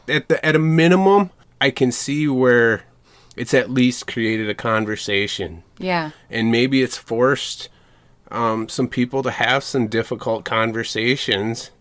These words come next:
Speaker 1: that, is, as harsh as this sounds, probably should be having 'em anyway.
Speaker 2: And isn't that just kind of the way life works anyway, is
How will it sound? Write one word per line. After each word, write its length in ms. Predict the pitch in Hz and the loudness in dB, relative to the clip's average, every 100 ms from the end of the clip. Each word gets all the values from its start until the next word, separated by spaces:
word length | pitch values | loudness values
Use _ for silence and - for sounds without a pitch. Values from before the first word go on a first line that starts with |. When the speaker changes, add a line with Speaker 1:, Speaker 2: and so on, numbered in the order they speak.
| _ _ _ _ - | _ _ _ _ -6
Speaker 1:
that, 640 | 117 117 107 104 - - - - - | -2 0 0 -2 -6 -20 -20 -20 -18
is, 240 | - 110 - | -12 -10 -8
as 220 | 113 - | -8 -4
harsh 300 | 110 107 117 | -4 -4 -6
as 160 | 113 | -6
this 160 | 113 104 | -6 -6
sounds, 580 | - 107 127 143 123 - - | -2 0 0 -2 -6 -14 -18
probably 560 | - 151 165 151 143 | -8 -4 -4 -2 -4
should 240 | 135 - 127 | -4 -6 -6
be 120 | 117 | -2
having 360 | 110 120 135 131 | 0 0 0 0
'em 120 | 127 | 0
anyway. 480 | 147 143 90 - - - - | 0 -2 -4 -10 -18 -18 -4
Speaker 2:
And 240 | 320 339 294 | 2 4 4
isn't 400 | 302 330 392 349 | 0 0 0 4
that 360 | 330 302 294 208 | 8 8 8 2
just 340 | 240 247 - | -2 -2 -2
kind 240 | - 247 | 2 2
of 100 | 240 | 2
the 100 | 202 | -2
way 160 | 196 185 | 0 2
life 280 | 175 180 180 | 2 0 0
works 240 | 170 - - | -4 -4 -2
anyway, 600 | 170 170 156 143 143 - | 0 0 2 2 0 0
is 520 | 185 175 175 - - | 4 4 2 -2 -6